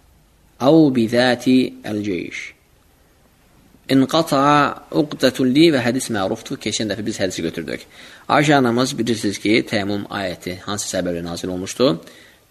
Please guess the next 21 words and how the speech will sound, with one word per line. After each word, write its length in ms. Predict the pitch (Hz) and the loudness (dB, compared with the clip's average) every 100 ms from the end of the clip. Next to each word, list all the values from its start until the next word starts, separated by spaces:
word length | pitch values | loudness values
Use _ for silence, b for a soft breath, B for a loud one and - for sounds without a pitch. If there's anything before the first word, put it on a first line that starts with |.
| _ - | _ -12
Səfərlərdən 1000 | - 135 - 131 123 123 120 135 156 151 | -2 -2 2 2 6 6 6 4 4 2
birində 460 | 127 117 107 117 147 - - - | 2 2 4 2 2 -2 -12 -10
Allah 320 | 110 110 113 104 | -4 -2 -2 -2
Rasulü 240 | 98 95 | -6 -6
sallallahu 500 | - 104 101 104 117 | -4 -2 -2 0 0
aleyhi 120 | 107 | 0
və 20 | 107 | -2
səlləmlə 240 | 104 98 98 | -4 -4 -2
bərabər 400 | 98 95 101 107 | -2 -2 -2 -2
idik 100 | - | -2
səhrada 540 | - 107 98 104 135 147 B B B B - | -4 -2 -2 2 2 0 B B B B -6
və 220 | 113 123 147 - | 2 4 4 2
öz 160 | 120 | 0
boyunbağımı 560 | 120 110 104 98 95 98 | 2 2 4 0 -2 -6
itirdim. 640 | - 98 92 113 147 156 - - b b b b - | -4 -4 -2 0 0 -2 -8 -20 b b b b 0
İlə 240 | 131 131 | 2 4
axir 400 | 165 185 175 151 139 | 4 4 4 2 4
hədis 340 | 135 147 143 | 6 6 4
keçən 240 | 113 127 117 | 0 2 4
dərsdə 320 | 95 101 95 | 2 2 0
götürdük. 720 | 90 107 98 123 175 175 | 0 0 2 4 4 4